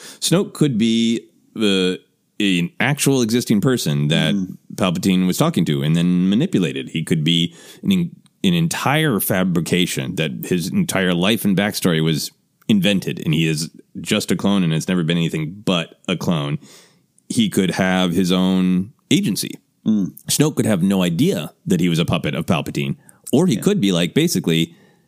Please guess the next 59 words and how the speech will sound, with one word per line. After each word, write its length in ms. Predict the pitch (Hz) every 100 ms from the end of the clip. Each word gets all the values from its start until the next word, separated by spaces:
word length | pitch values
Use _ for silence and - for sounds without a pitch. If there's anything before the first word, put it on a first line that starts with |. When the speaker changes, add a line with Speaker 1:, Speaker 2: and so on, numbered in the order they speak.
| _ -
Speaker 1:
"Yeah, 280 | 127 110
we're 140 | 98 107
not 180 | 101 -
telling 180 | 107
the 80 | 87
galaxy, 480 | 98 160 117 98 104
but 320 | 95 85 85
I'm 520 | 92 85 82 82 82 -
your 260 | - 82 78
Sith 240 | - 85 -
apprentice, 540 | 170 180 - - -
and 160 | 85 80
I 120 | 80
Speaker 2:
Yeah. 40 |
Speaker 1:
am 220 | 82 78
doing 340 | 82 95 87 90
exactly 500 | 101 90 90 78 98
what 140 | 85
you 80 | 95
tell 220 | - 85
me, 100 | 113
and 100 | 113
I 100 | 78 76 -
go 200 | 87 87
and 100 | 87
I 220 | 78 80 - _ - _ -
visit 260 | 95 90 95
you 180 | 98
on 200 | 98 95
the 240 | 92 92 87
claw 180 | - 101
machine 240 | 101 110
arm, 180 | 113 175
and, 340 | 87 78 78 - _ _ _ -
Speaker 2:
Yeah. 140 | 101
Speaker 1:
you 80 | 98
know, 240 | 85 85 - - - -
I 40 | 90
can't 220 | 107 82
kiss 180 | 101 92
your 60 |
feet 240 | - 151 -
'cause 100 | -
they're 120 | 143
not 200 | 147 104 123
there." 240 | 156 180 - - - -
Uh, 440 | 98 87 82 78 - - _ _ 117
but 140 | 127
you 80 | 131
know 80 | 110
what 80 |
I 20 | 95
mean? 140 | 90
He 60 | 82
could, 200 | - -
he 100 | 95
could 220 | 113 95
be 280 | 101 98 -
totally 640 | - 131 175 113 135 120